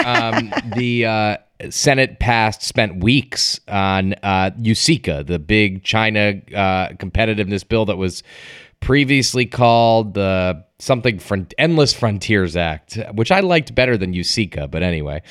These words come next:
Speaker 2: Um,
Speaker 1: Uh,
Speaker 2: no one's asking your opinion
Speaker 1: no,
Speaker 2: on the,
Speaker 1: no one,
Speaker 2: the bill
Speaker 1: they don't,
Speaker 2: titles.
Speaker 1: they don't run this by me, this stuff. Um, anyway,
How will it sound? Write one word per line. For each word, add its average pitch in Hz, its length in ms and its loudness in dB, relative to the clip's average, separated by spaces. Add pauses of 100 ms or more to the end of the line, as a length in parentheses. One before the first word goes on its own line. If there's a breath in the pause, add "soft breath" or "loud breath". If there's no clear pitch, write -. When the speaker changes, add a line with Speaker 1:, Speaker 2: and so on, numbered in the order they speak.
(120 loud breath)
Speaker 2:
Um, 165 240 -6
Speaker 1:
Uh, 196 60 2
Speaker 2:
no 208 100 4
one's 233 160 4
asking 208 380 0
your 220 120 4
opinion 214 380 6
Speaker 1:
no, - 120 4
Speaker 2:
on 214 40 6
the, 180 60 6
Speaker 1:
no - 180 4
one, 143 140 4
Speaker 2:
the 185 80 4
bill 190 240 6
Speaker 1:
they 190 60 2
don't, 185 100 4
Speaker 2:
titles. 120 400 2
Speaker 1:
they 123 120 4
don't 135 300 0
run 127 220 0
this 120 180 -2
by 113 240 2
me, 87 260 -4 (100)
this 95 180 -6
stuff. - 500 -6
Um, 92 540 -4 (420)
anyway, 95 460 -2